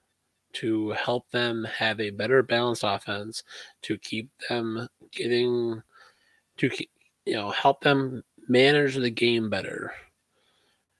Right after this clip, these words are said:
You know, a three and out with all three passes can, what,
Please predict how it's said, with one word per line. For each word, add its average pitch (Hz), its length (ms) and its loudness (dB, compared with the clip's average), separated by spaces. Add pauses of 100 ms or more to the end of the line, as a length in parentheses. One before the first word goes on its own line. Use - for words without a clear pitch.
(160)
You 110 100 0
know, 101 340 -4 (800)
a 123 200 10
three 170 360 0
and 190 120 4
out 185 280 4 (160)
with 135 160 4
all 143 160 8
three 160 180 2
passes 135 840 2 (540)
can, 117 460 4
what, 120 340 2